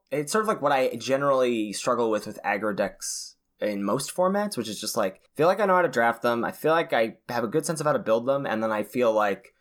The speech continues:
I'm just at the mercy of my opening hand for if I'm gonna win or not. And I don't know if that's, like, just me missing lines of play or whatever, or, like,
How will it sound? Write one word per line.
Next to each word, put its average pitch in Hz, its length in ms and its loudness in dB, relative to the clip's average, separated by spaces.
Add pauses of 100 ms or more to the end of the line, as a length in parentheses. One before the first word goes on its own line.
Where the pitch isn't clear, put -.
(120)
I'm 113 280 0
just 110 280 0 (180)
at 107 120 -4
the 113 60 2
mercy 117 380 0
of 101 100 -2
my 107 160 0
opening 101 400 -2
hand 92 500 -6 (220)
for 107 160 0
if 98 100 -4
I'm 95 140 -2
gonna 90 180 -4
win 95 140 -2
or 71 100 -8
not. 50 280 -10 (100)
And 95 120 -4
I 110 140 0
don't - 220 -2 (160)
know 147 160 0
if 143 80 -4
that's, 120 200 0
like, 101 200 -2 (180)
just - 200 -4 (120)
me 113 240 0
missing 104 320 0
lines 95 240 -2
of - 100 -12
play 175 220 4
or 165 100 6
whatever, 147 480 2
or, 98 60 2
like, 92 260 -6